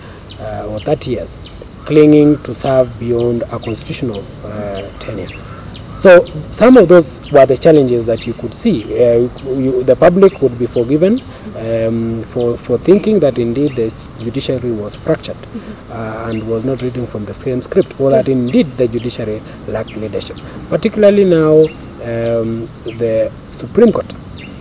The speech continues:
Speaker 1: where you would, uh, find the judges, uh, some sitting, uh,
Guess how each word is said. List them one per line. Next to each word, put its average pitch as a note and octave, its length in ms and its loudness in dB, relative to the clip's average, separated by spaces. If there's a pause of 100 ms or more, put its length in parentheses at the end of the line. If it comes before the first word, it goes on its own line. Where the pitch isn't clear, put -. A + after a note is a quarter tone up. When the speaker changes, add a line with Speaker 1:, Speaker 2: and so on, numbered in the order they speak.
(120)
Speaker 1:
where D#3+ 320 8
you C#3 140 4
would, B2 280 2
uh, A#2+ 300 4
find D3+ 520 4 (720)
the B2+ 140 2
judges, B2+ 600 4 (320)
uh, A2 360 -8
some D#3 320 2
sitting, D3 520 -2 (420)
uh, A#2+ 40 -10